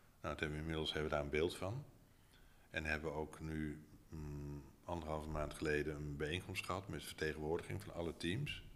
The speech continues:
om daar nog een input te krijgen. Nou, eigenlijk een, een, een soort organisatieraadpleging, hè. Dus wat vinden jullie ervan?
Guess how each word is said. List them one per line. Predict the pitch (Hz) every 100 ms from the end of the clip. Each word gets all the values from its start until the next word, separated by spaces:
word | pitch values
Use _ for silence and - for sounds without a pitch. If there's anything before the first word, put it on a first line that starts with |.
| - - - - -
om | - 80 76
daar | 78 82
nog | 98 92
een | 80
input | 90 85 - 87
te | 85
krijgen. | 85 87 85
Nou, | 80
eigenlijk | 78 73 80
een, | 73 78
een, | 73 78
een | 78
soort | 82 73
organisatieraadpleging, | 76 78 76 73 82 95 90 85 90 95 95 92 92 92
hè. | 90 -
Dus | 76 - - - - - -
wat | - 78
vinden | - 80 78
jullie | 87 98
ervan? | 90 92 107